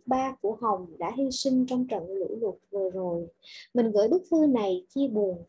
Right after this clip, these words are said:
với bạn." À, ở cái đoạn này thì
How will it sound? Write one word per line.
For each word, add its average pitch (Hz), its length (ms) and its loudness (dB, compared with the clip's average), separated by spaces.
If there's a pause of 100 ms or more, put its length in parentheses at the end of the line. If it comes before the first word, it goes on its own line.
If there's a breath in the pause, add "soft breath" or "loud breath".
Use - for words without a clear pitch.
với 254 100 0
bạn." 190 360 -8 (720 soft breath)
À, 190 280 -8
ở 180 240 -6 (100)
cái 277 240 0
đoạn 208 460 -4
này 202 240 -4 (240)
thì 185 80 -4